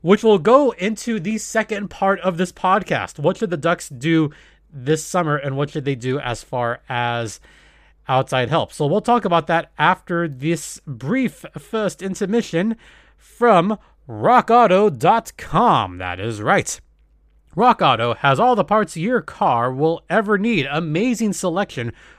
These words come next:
reliably low prices. If you drive a Toyota like me, they have the parts for you. If you drive a Chevy like I used to drive, then they have those parts as well. Maybe you drive a Juke. They have those parts too.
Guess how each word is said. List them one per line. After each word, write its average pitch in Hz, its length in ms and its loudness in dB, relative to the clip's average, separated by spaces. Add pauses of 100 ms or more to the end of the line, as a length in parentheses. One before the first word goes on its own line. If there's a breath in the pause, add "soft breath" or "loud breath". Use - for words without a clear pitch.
(140 soft breath)
reliably 180 640 2
low 135 320 0
prices. 156 680 -6 (380 loud breath)
If 180 240 -2
you 190 180 -4
drive 151 580 2
a 147 180 -2
Toyota 143 420 -2
like 117 220 -4
me, 156 260 -2 (300 soft breath)
they 117 120 -2
have 117 360 -2
the 139 80 -4
parts 180 320 0
for 170 80 -4
you. 110 120 -6
If 107 160 -10
you 139 60 -8
drive 135 220 0
a 175 60 -2
Chevy 190 280 0
like 110 180 -4
I 117 60 -4
used 147 300 0
to 156 100 -2
drive, 107 380 -8 (380 soft breath)
then 120 140 -6
they 123 100 -6
have 131 280 0
those 151 180 2
parts 180 300 -2
as 196 100 -4
well. 220 200 4
Maybe 135 260 0
you 143 100 0
drive 131 320 0 (120)
a 170 80 -2
Juke. 131 420 -4 (340 soft breath)
They 113 120 -4
have 143 260 0
those 151 180 2
parts 175 320 -6
too. 185 260 -4